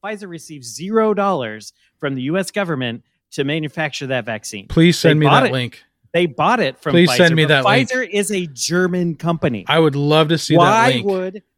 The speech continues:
Speaker 1: why would Trump send money
Speaker 2: Please
Speaker 1: to Germany,
Speaker 2: send
Speaker 1: a country
Speaker 2: me.
Speaker 1: that actively says Trump is a
Speaker 2: Well,
Speaker 1: fucking
Speaker 2: because
Speaker 1: idiot?
Speaker 2: everything's paid for by Pfizer. This
Speaker 1: No, it's not just Pfizer.
Speaker 2: this advertisement
Speaker 1: Like, if
Speaker 2: is
Speaker 1: you were
Speaker 2: paid
Speaker 1: gonna
Speaker 2: for by Pfizer.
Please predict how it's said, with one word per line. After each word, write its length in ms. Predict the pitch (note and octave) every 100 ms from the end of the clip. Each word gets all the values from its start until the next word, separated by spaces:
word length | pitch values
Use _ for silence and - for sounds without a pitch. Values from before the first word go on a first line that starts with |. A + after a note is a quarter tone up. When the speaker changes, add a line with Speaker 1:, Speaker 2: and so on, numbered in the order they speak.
| _
Speaker 1:
why 260 | D3 F#3 B3
would 240 | A#3+ G3+
Trump 340 | - G#3 G#3
send 320 | E3+ - E3 D3+
money 200 | D#3 E3+
Speaker 2:
Please 480 | E3+ F#3 G3 G3+
Speaker 1:
to 20 | F#3+
Germany, 220 | C#3 A#2+
Speaker 2:
send 420 | A#2+ - - E3+ E3+
Speaker 1:
a 100 | D#3
country 160 | B2 G#2+
Speaker 2:
me. 40 |
Speaker 1:
that 160 | F#3 F3 _
actively 460 | F#3+ G#3+ - G3 G#3
says 340 | - F3 D3+
Trump 340 | - - F#3+ - -
is 280 | D#3 D3+ -
a 80 | C#3+
Speaker 2:
Well, 220 | D#3+ C#3+
Speaker 1:
fucking 160 | - D#3+
Speaker 2:
because 380 | D#3 D3 E3+ C#3+
Speaker 1:
idiot? 40 |
Speaker 2:
everything's 400 | F3+ E3+ F3 E3 -
paid 280 | F3 E3+
for 200 | - F3+
by 180 | E3+ F3+
Pfizer. 560 | E3+ G3 B3 F3+ G2+ - _ _ _ _ _ -
This 280 | A#2+ E3 A#3+
Speaker 1:
No, 340 | D4+ G#4 G4 E3
it's 220 | G3+ -
not 160 | D4
just 280 | - E4 -
Pfizer. 480 | E3+ C#3+ B2+ A2+ G2
Speaker 2:
this 240 | F#3+ C4+
advertisement 560 | D#3 D3 C#3 D3+ C#3+ A#3
Speaker 1:
Like, 120 | G3
if 80 | F#3
Speaker 2:
is 60 | B3+
Speaker 1:
you 60 |
were 60 | F#4
Speaker 2:
paid 120 | C3 C#3+
Speaker 1:
gonna 20 |
Speaker 2:
for 220 | - E3
by 180 | E3+ F3+
Pfizer. 540 | F3+ G#3+ B3 A#2+ F#2+